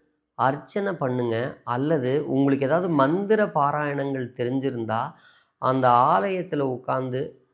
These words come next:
நல்ல மந்திர பாராயணம் வெள்ளிக்கிழமை அன்னைக்கு பண்ணுங்க. இதெல்லாம்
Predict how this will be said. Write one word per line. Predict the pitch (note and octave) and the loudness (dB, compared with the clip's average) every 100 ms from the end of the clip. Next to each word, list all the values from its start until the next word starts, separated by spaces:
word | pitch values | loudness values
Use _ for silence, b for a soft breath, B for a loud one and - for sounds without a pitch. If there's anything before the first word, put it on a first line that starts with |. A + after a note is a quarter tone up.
| _ _ | _ _
நல்ல | - B2+ C3+ E3+ G3+ | -2 2 2 2 0
மந்திர | E3+ C3+ C#3+ E3+ F3+ | 0 0 0 -2 -4
பாராயணம் | E3+ C3+ B2+ B2+ B2 D3 C3 | -2 0 0 0 -2 -4 -4
வெள்ளிக்கிழமை | A#2 C3 B2 A#2+ A2+ | -4 -4 -6 -8 -6
அன்னைக்கு | G#2+ A2 A2+ - | -6 -8 -12 -14
பண்ணுங்க. | A2 G#2+ G#2+ - _ _ _ _ _ _ | -14 -12 -14 -18 _ _ _ _ _ _
இதெல்லாம் | A#2 A#2 A#2+ C3 C#3 D3 - | -6 -2 0 0 -2 -4 -10